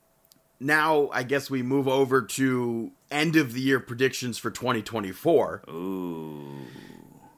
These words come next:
Speaker 1: Which I I don't know how World's End is going,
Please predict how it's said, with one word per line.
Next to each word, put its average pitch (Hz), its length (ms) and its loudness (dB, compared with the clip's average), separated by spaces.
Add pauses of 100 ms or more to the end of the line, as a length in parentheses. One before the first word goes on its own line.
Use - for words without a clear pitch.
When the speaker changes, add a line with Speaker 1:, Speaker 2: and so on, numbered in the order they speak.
(800)
Speaker 1:
Which - 480 6 (580)
I 131 460 4 (1040)
I - 120 -4
don't 139 340 4
know 147 180 8
how 120 420 8
World's 117 580 2
End 127 200 6
is 113 160 0
going, 110 520 0